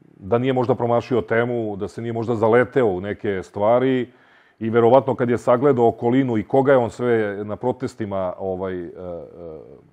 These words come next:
okupio, bilo mu je jasno da je možda promašio temu. Možda čak iz nekog opravdanog straha ili možda iz nekih opravdanih sumnji, na kraju se to izrodilo u komične demonstracije s ovim likovima.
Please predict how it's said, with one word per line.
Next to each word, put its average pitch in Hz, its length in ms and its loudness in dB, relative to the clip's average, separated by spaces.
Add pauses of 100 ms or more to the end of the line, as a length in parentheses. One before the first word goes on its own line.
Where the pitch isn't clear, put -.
(840)
okupio, 135 640 2 (300)
bilo 123 280 -2
mu 120 120 -2
je 113 80 0
jasno 120 380 2
da 117 120 0
je 117 120 0
možda 117 260 -2
promašio 123 380 -2
temu. 120 200 -2
Možda 117 280 -2
čak 147 260 -2
iz 123 100 -6
nekog 139 440 -2
opravdanog 135 680 2
straha 104 440 -2
ili 110 260 -2
možda 113 300 -4
iz 107 120 -6
nekih 120 320 -8
opravdanih 117 600 0 (460)
sumnji, 131 680 -2 (920)
na 90 120 -8
kraju 117 160 0
se 110 140 -2
to 120 120 -2
izrodilo 107 400 0
u 113 60 -2
komične 117 400 -8
demonstracije 110 600 -4
s - 100 -10
ovim 113 160 -4
likovima. 110 600 -4